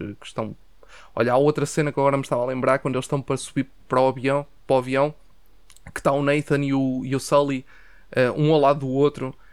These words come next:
assim, tipo, atrás de uma, de uma cena, assim,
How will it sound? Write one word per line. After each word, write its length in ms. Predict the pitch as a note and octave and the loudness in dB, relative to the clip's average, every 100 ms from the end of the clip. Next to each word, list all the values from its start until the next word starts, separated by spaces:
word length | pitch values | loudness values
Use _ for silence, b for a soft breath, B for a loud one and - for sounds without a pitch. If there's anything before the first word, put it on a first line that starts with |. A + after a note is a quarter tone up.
| - - | -20 -8
assim, 280 | B2+ - C3 | -6 -4 -4
tipo, 460 | B2 A#2 A2 A2 | -4 -8 -10 -8
atrás 300 | A2 B2+ B2+ | -4 -2 -2
de 60 | C3+ | -2
uma, 240 | B2 A2+ | -6 -6
de 80 | A2 | -10
uma 200 | A#2 A#2 | -12 -12
cena, 560 | - F3+ F3 C3 B2+ A#2 | -2 2 2 0 -4 -10
assim, 460 | - A#2+ A#2 A2 | -10 -10 -10 -10